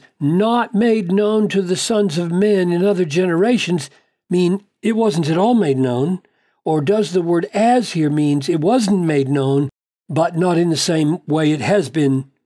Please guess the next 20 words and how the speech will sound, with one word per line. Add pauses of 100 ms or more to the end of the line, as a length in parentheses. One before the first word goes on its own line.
(100)
revealed? (1000)
So,
for
example,
let's
go
to, (680)
um, (680)
Genesis
twelve, (240)
two
and
three,
the
most
fundamental (440)
place (500)
as
far
as